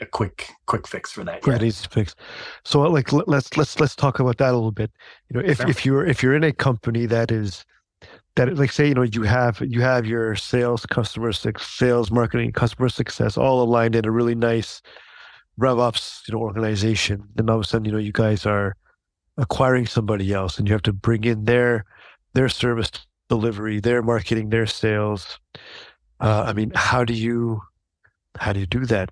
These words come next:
Speaker 2: You know, how do you, h-, how does that, what does that process look like? I mean, I've, I've never, I've never seen that before. <laughs> What, what is that like?
Speaker 1: Oh,
Speaker 2: Have you
Speaker 1: oh, wow. Yeah, no, it, uh, it's, it takes, it takes a village. <laughs> It,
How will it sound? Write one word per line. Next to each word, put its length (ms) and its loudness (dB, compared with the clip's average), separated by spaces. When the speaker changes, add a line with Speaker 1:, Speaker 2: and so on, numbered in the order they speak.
Speaker 2:
You 60 -4
know, 80 -4
how 220 2
do 100 -4
you, 420 -6
h-, 220 -4
how 160 2
does 160 -2
that, 140 0
what 80 2
does 100 2
that 160 0
process 540 -2
look 220 -6
like? 240 -4
I 40 0
mean, 200 -4
I've, 120 2
I've 100 2
never, 320 4
I've 60 2
never 180 4
seen 200 0
that 140 2
before. 480 -2
<laughs> 40 -20
What, 180 2
what 100 4
is 100 2
that 140 2
like? 380 0
Speaker 1:
Oh, 160 4
Speaker 2:
Have 140 0
you 180 -4
Speaker 1:
oh, 160 4
wow. 300 2
Yeah, 180 2
no, 280 2
it, 280 0
uh, 340 2
it's, 200 0
it 180 0
takes, 260 -2
it 180 -4
takes 220 -2
a 60 0
village. 640 -4
<laughs> 0 -
It, 400 0